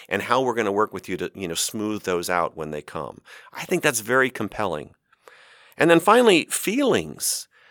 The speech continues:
You know, we are experts in the process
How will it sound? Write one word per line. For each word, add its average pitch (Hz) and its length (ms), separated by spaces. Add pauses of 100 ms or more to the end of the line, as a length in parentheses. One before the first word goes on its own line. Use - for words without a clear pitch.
(120)
You 170 100
know, 165 100
we 202 160
are 202 240
experts 143 720
in 123 220
the 107 80
process - 1120